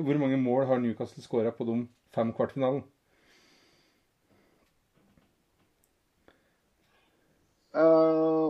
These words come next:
Speaker 2: åh, herregud. Tre.
Speaker 1: Null.
Speaker 2: <laughs> Det, det er jo, det er jo helt, eh,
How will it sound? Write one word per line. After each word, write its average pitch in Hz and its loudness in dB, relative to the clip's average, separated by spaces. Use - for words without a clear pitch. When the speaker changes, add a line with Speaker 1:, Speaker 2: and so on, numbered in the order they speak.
Speaker 2:
åh, 147 -8
herregud. - -18
Tre. 127 2
Speaker 1:
Null. 104 0
Speaker 2:
<laughs> 170 4
Det, 143 0
det 107 -6
er 101 -2
jo, 101 -2
det 113 0
er 110 4
jo 107 2
helt, - -8
eh, 98 -2